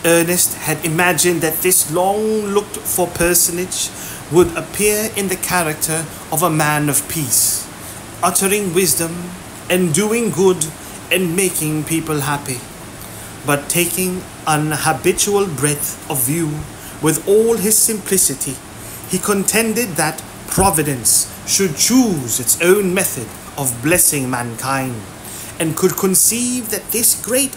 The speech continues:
end might be effected even by a warrior and a bloody sword, should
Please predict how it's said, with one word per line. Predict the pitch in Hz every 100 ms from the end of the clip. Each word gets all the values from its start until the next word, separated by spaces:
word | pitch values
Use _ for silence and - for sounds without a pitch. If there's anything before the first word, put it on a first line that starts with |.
| -
end | 226 143 104 - - -
might | 165 233 247 -
be | 226
effected | 247 - 220 220 - 123 - -
even | - 233 208 208 196 139
by | 196
a | 208
warrior | 214 143 214 196 147 160 147 - - -
and | 196 180 160 143
a |
bloody | 143 139 151 147
sword, | - 170 165 131 117 - - - -
should | - - 185 156